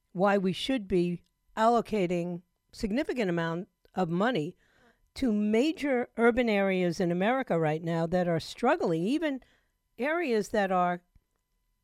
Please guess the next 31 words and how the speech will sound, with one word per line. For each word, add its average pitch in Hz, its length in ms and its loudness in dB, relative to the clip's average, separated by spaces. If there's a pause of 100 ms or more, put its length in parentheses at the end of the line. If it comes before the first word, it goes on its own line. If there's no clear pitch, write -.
(120)
literally 311 420 -2
the 220 100 -2
capitals 285 640 -4
of 233 100 -2
finance, 240 680 -4
like 214 220 0
New 226 140 0
York, 254 520 -4 (540)
and 214 140 0
a 202 80 0
lot 247 200 0
of 226 120 -6
it 185 180 -2 (460)
is 196 160 2
directly 262 800 0 (1160)
because 196 320 -4
of 175 200 -4 (120)
illegal 247 520 -2
immigration 170 720 -4 (320)
and 175 140 -2
a 160 40 0
southern 233 460 -2
border 170 400 -2 (300)
that's 180 240 -2
in 190 140 -2
complete 208 580 -4
disrepair. 170 680 -2 (760)
But 254 200 2
hey, 311 360 2 (320)
don't 277 280 2
worry, 311 480 2